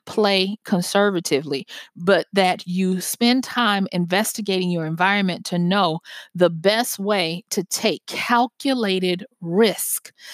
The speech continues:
Because with calculated risk, you're able to explore more. And remember, you have to think and do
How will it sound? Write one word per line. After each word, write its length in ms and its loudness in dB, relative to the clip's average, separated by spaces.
Because 440 2
with 240 -6
calculated 760 -2
risk, 560 -2
you're 320 4
able 380 2
to 260 -2
explore 720 2
more. 420 2
And 140 2
remember, 600 4
you 120 -2
have 300 -2
to 140 -2
think 320 0
and 240 0
do 320 2